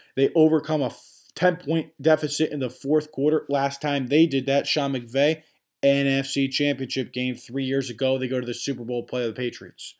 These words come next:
And the last time the forty-niners blew a ten-point lead in the fourth quarter, oh, wait, Super Bowl against Patrick Mahomes and the Chiefs. It was the stars aligning the Rams. SoFi Stadium, back-to-back games, first team in N F L history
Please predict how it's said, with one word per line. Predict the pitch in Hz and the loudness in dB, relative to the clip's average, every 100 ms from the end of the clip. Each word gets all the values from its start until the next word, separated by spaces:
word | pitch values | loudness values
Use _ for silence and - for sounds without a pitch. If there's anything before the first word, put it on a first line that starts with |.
| _ _ - | _ _ -8
And | 123 | -4
the | 110 | 0
last | 120 135 123 147 | 2 0 -2 -2
time | 139 131 | -2 -2
the | 120 | -4
forty-niners | - 135 131 127 131 143 - | -4 -2 -2 -2 -2 -4 -4
blew | 120 120 | -6 -6
a | |
ten-point | 113 - 135 131 131 127 | -6 -6 -6 -6 -6 -4
lead | 123 127 | -4 -6
in | |
the | 117 | -6
fourth | - 131 127 | -6 -6 -6
quarter, | - 131 156 - _ - | -6 -4 -4 -6 _ 2
oh, | 151 | 4
wait, | 139 160 127 _ - | 6 6 4 _ -6
Super | - 165 135 | 6 6 6
Bowl | 113 - 110 | -2 -4 -4
against | 131 127 - | -4 -4 -2
Patrick | 135 131 127 | -2 -2 -6
Mahomes | 127 135 123 | -4 -6 -6
and | 120 | -8
the | |
Chiefs. | 120 135 110 - - _ _ _ - | -6 -4 -6 -8 -14 _ _ _ -6
It | 135 | -4
was | 117 | -2
the | 120 | -4
stars | - - 143 151 147 | -4 2 6 6 4
aligning | 131 135 143 143 | 0 -2 0 0
the | 127 | -2
Rams. | 117 127 139 113 98 - - _ | -2 0 0 -2 -6 -12 -12 _
SoFi | - - 160 156 - 143 143 | -6 4 4 4 2 0 0
Stadium, | - 147 143 139 131 - - | -2 0 2 0 -2 -4 0
back-to-back | 147 147 139 123 120 - | 0 0 -4 -4 -4 -4
games, | 135 135 131 - - | -4 -2 -6 -12 -10
first | - 165 165 - | 2 2 2 -2
team | 151 143 | -2 -2
in | 139 - - | -8 -8 -2
N | 156 | 0
F | 160 160 147 | 0 2 2
L | 143 - | 0 0
history | 139 - 104 95 | -4 -4 -8 -10